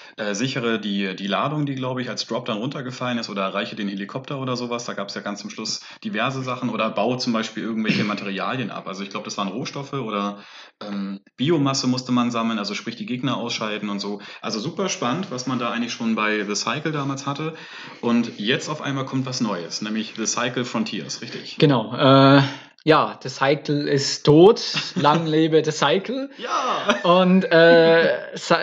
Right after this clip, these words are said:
Speaker 2: Yaga wurde ja, äh, jetzt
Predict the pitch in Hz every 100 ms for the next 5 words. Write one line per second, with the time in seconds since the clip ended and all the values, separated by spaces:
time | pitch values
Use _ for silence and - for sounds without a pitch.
0 | - - 170 143 190 202 190 185 170 175
1 | 185 196 185 - - - 151 151 151 -
2 | -